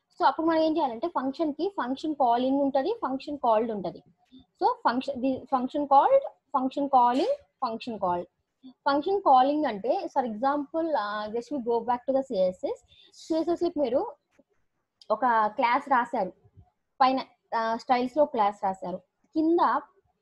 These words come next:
ఒక ఏదైనా ఒక tag కి ఆ class రాస్తేనే ఆ particular tag కి నీకు ఆ pro-, property అనేది apply అవుతుంది. Without writing the class to the tag మనకి ఆ, ఆ styles అనేవి apply అవ్వవు కదా. సేమ్ అలానే ఇలా కూడా function call చేయకుండా మనం called ఫం-,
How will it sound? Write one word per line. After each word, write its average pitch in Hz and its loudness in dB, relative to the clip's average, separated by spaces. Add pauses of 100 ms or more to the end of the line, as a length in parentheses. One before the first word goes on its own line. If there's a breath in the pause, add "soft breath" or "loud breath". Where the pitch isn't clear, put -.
(240)
ఒక 262 -4 (180)
ఏదైనా 311 2
ఒక 269 0
tag 226 2 (120)
కి 226 -8 (480 soft breath)
ఆ 240 4 (100)
class 262 4
రాస్తేనే 285 2
ఆ - -4
particular 277 2
tag 262 2
కి 392 -6
నీకు 359 0
ఆ - -4
pro-, 262 0
property 254 2
అనేది 302 0
apply 254 -4
అవుతుంది. 202 -8 (300)
Without 339 2
writing 285 2
the 285 -2
class 254 4
to 294 0
the 277 -2 (240)
tag 226 0 (300)
మనకి 302 0
ఆ, - 2 (180)
ఆ - 0
styles 285 0
అనేవి 302 -2
apply 240 -6
అవ్వవు 220 -4
కదా. 294 -6 (600 soft breath)
సేమ్ 349 0
అలానే 240 2
ఇలా 240 0
కూడా 208 0 (220)
function 320 -2
call 247 6
చేయకుండా 254 -2 (100)
మనం 285 -2 (100)
called 262 2
ఫం-, 247 -4